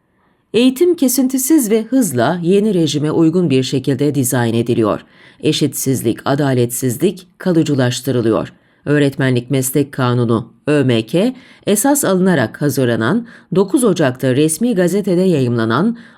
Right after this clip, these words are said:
atama ve yer değiştirme yönetmeliği ile binlerce öğretmene sürgün ve ciddi mağduriyetler yaşatılıyor. İhtiyaç ve norm fazlası öğretmenlerin yer değiştirme sonuçları sonrası binlerce öğretmen sorunlarla baş başa bırakılmış durumda.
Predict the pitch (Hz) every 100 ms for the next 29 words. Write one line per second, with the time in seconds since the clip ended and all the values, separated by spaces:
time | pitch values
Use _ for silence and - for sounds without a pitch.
0 | - 175 175 180 233 233 196 185 214 175
1 | 147 139 147 127 120 131 143 131 147 135
2 | 135 131 110 120 131 - - - 185 185
3 | 226 233 175 120 147 135 127 127 120 110
4 | - 175 151 156 208 262 196 190 196 170
5 | 214 214 185 170 160 151 131 127 123 104
6 | - 123 117 127 120 113 98 82 - _
7 | _ _ _ _ - 170 165 151 180 254
8 | 190 185 175 185 196 190 151 131 131 131
9 | 135 123 143 135 151 131 127 131 269 269
10 | 208 208 185 180 180 160 135 120 - 143
11 | 131 - 127 113 - 147 131 113 - 226
12 | - - _ 220 233 269 262 160 143 135
13 | 127 127 131 156 156 165 156 156 147 147
14 | 151 160 170 - 131 131 120 117 127 120
15 | 117 - 127 117 110